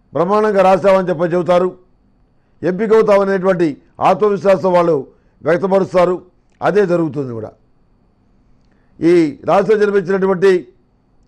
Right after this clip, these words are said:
వారికి పునర్వివాహ సంబంధాల విషయ వ్యవహారాలు లాభిస్తాయి. బ్యూటీ పార్లర్ నడిపే వారికి అనుకూలంగా ఉంది.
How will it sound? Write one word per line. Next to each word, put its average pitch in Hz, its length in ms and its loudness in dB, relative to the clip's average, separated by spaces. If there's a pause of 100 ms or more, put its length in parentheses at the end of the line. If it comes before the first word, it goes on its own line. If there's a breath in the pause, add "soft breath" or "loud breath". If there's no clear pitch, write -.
(320)
వారికి 180 360 0 (480)
పునర్వివాహ 214 520 2
సంబంధాల 190 440 -2
విషయ 165 160 -2
వ్యవహారాలు 175 420 2 (680)
లాభిస్తాయి. 175 600 0 (600)
బ్యూటీ 208 340 -4
పార్లర్ 196 320 2
నడిపే 180 240 -2
వారికి 185 300 2 (600)
అనుకూలంగా 185 560 0
ఉంది. 170 180 -4